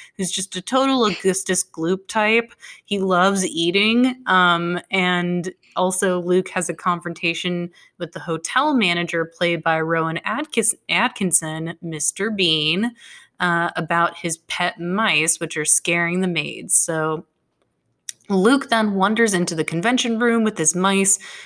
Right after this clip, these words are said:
and he has to hide when the witches come in. They lock the doors and reveal their true forms. The head witch, Eva Ernst, then gives, uh, what I refer to as her Glengarry Glen Ross speech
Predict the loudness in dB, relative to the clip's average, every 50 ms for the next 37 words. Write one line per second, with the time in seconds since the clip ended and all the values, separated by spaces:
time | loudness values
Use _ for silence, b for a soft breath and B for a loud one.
0 | B B -4 0 0 0 0 0 -2 -2 0 2 2 4 4 2 0 0 -2 -4
1 | -4 -2 -2 -2 -2 0 0 -2 -2 -2 -2 -2 -2 0 0 2 2 2 2 0
2 | 0 -4 B B B B B B _ 0 0 0 2 4 4 2 2 2 0 -2
3 | -2 0 2 4 4 6 6 4 4 2 0 -2 -4 -4 -6 -4 -4 -4 -4 -4
4 | -2 0 0 0 0 0 0 -2 -2 -4 -4 -6 -4 -4 -6 -6 -12 -10 -4 -2
5 | 0 0 2 2 4 4 4 4 2 2 0 0 -2 B B B B B B _
6 | -4 -2 -2 -2 -2 -4 -6 -2 0 0 0 0 0 -2 0 0 0 -2 -2 -2
7 | -4 -4 -4 -4 _ _ _ -8 -4 -4 -2 -2 -2 -6 -4 0 0 2 2 2
8 | 0 0 0 0 0 -2 -4 -4 -4 -4 -4 -6 -6 0 0 2 2 2 0 0
9 | 0 -2 -2 _ _ _ -8 -6 -4 -2 -2 -2 -2 -4 -4 -2 -2 -2 -2 0
10 | 0 0 2 2 0 0 0 -2 0 2 2 2 2 2 2 2 2 2 2 0
11 | -2 -2 -4 -6 -6 -4 -4 -2 0 2 2 0 2 2 2 0 2 0 0 -2
12 | -2 -4 -6 -6 -4 -2 2 4 6 6 4 4 0 -2 -2 -2 0 0 0 0
13 | 0 -2